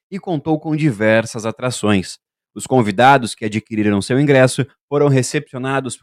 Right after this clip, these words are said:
com o saxofonista Sargento Murilo. Durante o evento foi lançado o livro Eda por Eda, Minha Colcha de Retalhos, de Eda Serpa, onde toda a arrecadação das vendas dos livros serão destinadas ao lar, e também contou com a apresentação de uma banda chamada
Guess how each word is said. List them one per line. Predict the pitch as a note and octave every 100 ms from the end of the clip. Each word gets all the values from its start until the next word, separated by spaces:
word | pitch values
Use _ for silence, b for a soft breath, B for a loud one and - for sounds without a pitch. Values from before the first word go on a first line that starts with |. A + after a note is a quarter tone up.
| -
com | A#2+
o | A2+
saxofonista | - A2+ _ G#2+ - A2 C#3+ D3 C#3
Sargento | C3+ A2+ B2 C#3 D3+
Murilo. | D#3+ D#3 C#3+ A2 - _ _ _
Durante | F#3 F#3 F3+ E3+
o |
evento | B2+ B2+ D#3 D#3
foi | - C3
lançado | B2+ - C#3 C#3 C3
o |
livro | C3 C#3+ C#3+ -
Eda | F3 F3+
por | F3+ F3
Eda, | D3 A#2+ E2 _ _ -
Minha | D3+ D#3
Colcha | - D3+ D3+ D#3
de | B2+ C#3
Retalhos, | C#3 - F#2+ E2+ F#2 - - _
de | G#2+ B2+ D3+
Eda | D#3 D3
Serpa, | - C#3+ B2+ A#2 D#2+ - _ -
onde | D#3+ E3 D#3+
toda | G3 G3+ G3+
a |
arrecadação | F3 D#3 A#2+ A#2 - A2
das | G#2 F#2+ F2+
vendas | C#3+ F#3+ F3+
dos | E3+
livros | C#3+ C3 B2 C3 - - _
serão | - C#3 C#3+
destinadas | C#3 C#3+ C3 A#2 A#2+ A#2 B2 A2
ao | A2+
lar, | G#2+ G#2 G2 - _ -
e |
também | F3+ F3 E3
contou | E3+ E3+ D#3+ D#3
com | D#3+
a |
apresentação | D#3 D#3 E3 E3+ D3 C#3+ C#3
de | C#3+
uma | D#3 A#2
banda | B2+ C3+ C3+
chamada | C3 - A#2+ F#2+ G2+ G2+ G2+